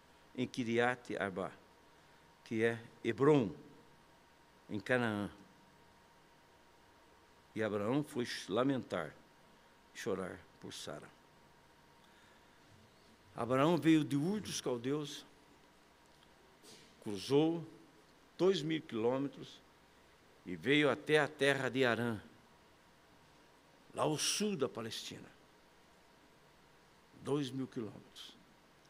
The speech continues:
E habitou ali sessenta e cinco anos, lutando guerras que não era dele, sem ter uma casa.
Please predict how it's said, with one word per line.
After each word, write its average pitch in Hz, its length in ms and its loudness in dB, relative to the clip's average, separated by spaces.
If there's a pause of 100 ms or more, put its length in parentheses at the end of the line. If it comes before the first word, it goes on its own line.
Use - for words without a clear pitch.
(220)
E 123 140 -2
habitou 127 480 0
ali 101 240 -4 (1600)
sessenta 220 760 0
e 165 60 -2
cinco 170 440 -4
anos, - 500 -8 (1300)
lutando 135 480 2
guerras 143 500 2
que - 140 -2
não 127 160 2
era 113 160 0
dele, 160 480 -2 (320)
sem - 240 -6
ter 120 220 -4
uma 110 160 -4
casa. - 400 -12